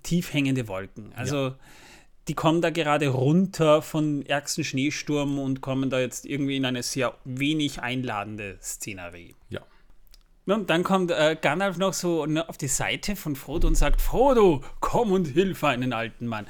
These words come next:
Speaker 1: Weißt du, das verstehe ich eigentlich überhaupt nicht. Weißt
Speaker 2: Nein, das
Speaker 1: der,
Speaker 2: ist die sinnloseste Szene überhaupt.
Speaker 1: der, der Typ,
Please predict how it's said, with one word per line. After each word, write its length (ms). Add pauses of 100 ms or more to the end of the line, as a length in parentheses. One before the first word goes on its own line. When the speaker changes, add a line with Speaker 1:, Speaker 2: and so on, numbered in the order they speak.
(160)
Speaker 1:
Weißt 240
du, 60
das 240
verstehe 340
ich 100
eigentlich 320
überhaupt 440
nicht. 160
Weißt 180
Speaker 2:
Nein, 240
das 140
Speaker 1:
der, 80
Speaker 2:
ist 140
die 100
sinnloseste 420
Szene 260
überhaupt. 280
Speaker 1:
der, 80
der 200
Typ, 380